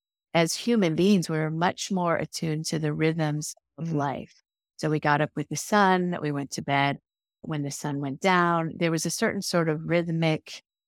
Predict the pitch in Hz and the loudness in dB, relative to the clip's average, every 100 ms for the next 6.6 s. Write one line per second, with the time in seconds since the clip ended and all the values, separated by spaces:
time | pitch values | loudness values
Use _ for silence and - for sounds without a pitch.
0 | _ _ _ _ _ 160 160 170 160 156 | _ _ _ _ _ -6 0 2 4 4
1 | 156 156 151 151 165 233 220 143 156 - | 2 0 -2 0 2 4 4 0 -4 -8
2 | 156 - 160 208 160 139 139 151 - 175 | -8 -2 0 0 0 0 0 0 -2 0
3 | 160 151 - 185 175 165 160 170 - - | 0 0 -2 -2 0 0 -2 -4 -6 -8
4 | - - _ _ _ _ - 175 185 - | -10 -14 _ _ _ _ 0 4 4 4
5 | 277 262 185 175 190 208 180 165 151 147 | 0 0 4 6 6 4 2 2 2 0
6 | 147 - 160 160 160 156 | -2 -4 0 2 0 -4